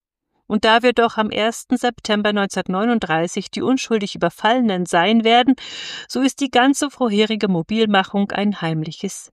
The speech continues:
nächtliches Holen. Die Verwandtschaft aber von Holen und sich melden innerhalb der L-T-I besteht darin, dass zwei folgenschwere und grausame Vorgänge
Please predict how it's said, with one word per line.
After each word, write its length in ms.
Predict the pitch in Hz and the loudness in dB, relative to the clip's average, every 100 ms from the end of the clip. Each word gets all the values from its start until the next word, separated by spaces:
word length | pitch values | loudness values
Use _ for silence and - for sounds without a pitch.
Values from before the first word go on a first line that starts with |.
| - | -6
nächtliches 680 | 165 143 - 160 - - | -6 -6 -10 -12 -10 -8
Holen. 400 | 165 151 139 156 147 _ _ _ _ _ _ _ _ _ _ _ - | -4 -2 -2 -6 -12 _ _ _ _ _ _ _ _ _ _ _ -14
Die 60 | 151 | -8
Verwandtschaft 680 | 151 147 185 - 202 185 - | -2 0 2 2 -2 -2 -2
aber 220 | 165 160 | 0 0
von 280 | - 143 143 | -2 -6 -4
Holen 280 | 233 247 | 0 0
und 180 | 190 165 | 0 -4
sich 180 | - 160 | -6 -4
melden 400 | 185 220 269 226 | 0 0 2 0
innerhalb 520 | 233 254 208 196 208 | 2 2 2 0 -2
der 160 | - - | -2 0
L-T-I 460 | 160 - - 247 | -2 -4 -8 -8
besteht 400 | 240 - - 151 - | -8 -10 -6 -4 0
darin, 380 | 175 208 214 226 - - - - - | 2 2 0 -2 -6 -20 -20 -20 -10
dass 260 | - 156 - | -6 -6 -6
zwei 320 | - 190 226 | -2 2 0
folgenschwere 760 | - 160 175 196 - 156 175 180 | 0 0 2 0 -2 -2 0 0
und 140 | 160 | -2
grausame 540 | - 135 156 175 180 | -2 -2 -2 -2 -2
Vorgänge 680 | 175 - 156 160 190 202 220 | -2 -2 -2 0 0 2 0